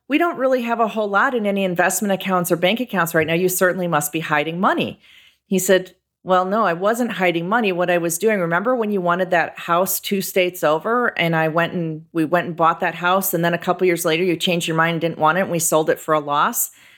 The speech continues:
And then we did that again." And he said, "Our lifestyle has eaten up all our money." I was hired to come in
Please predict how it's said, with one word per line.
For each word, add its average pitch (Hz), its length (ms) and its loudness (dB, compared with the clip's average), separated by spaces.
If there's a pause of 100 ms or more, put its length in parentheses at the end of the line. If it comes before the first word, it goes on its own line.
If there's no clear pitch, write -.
(120)
And 175 180 0
then 170 400 -2
we 165 120 -2
did 180 160 0
that 170 260 -2
again." 180 400 0
And 185 100 -4
he 185 120 0
said, 180 200 0
"Our 175 160 2
lifestyle 175 560 0
has 165 200 -2
eaten 160 180 0
up 165 160 -2
all 156 140 4
our 147 80 -2
money." 180 320 -2 (440)
I 247 220 0
was 311 220 -4
hired 175 360 0
to 175 120 -6
come 170 280 0
in 147 320 0